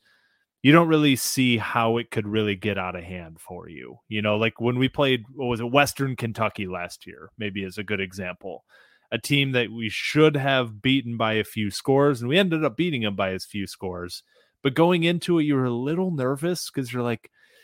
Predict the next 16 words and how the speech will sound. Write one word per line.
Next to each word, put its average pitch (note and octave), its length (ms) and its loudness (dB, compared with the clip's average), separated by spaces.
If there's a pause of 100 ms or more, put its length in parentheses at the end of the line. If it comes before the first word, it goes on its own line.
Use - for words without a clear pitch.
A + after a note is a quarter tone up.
(380)
"This - 160 -6
team G4 240 0
could C#3 220 0
put D3 160 4
up B2 160 2
forty A#2 500 0
on F2 220 -8
us." G2 400 -8
And B2 200 -2
then B2 120 2
all C3 160 4
of C3+ 80 0
a C3+ 60 0
sudden, B2+ 640 -2
<laughs> - 40 -16
you D3 120 -2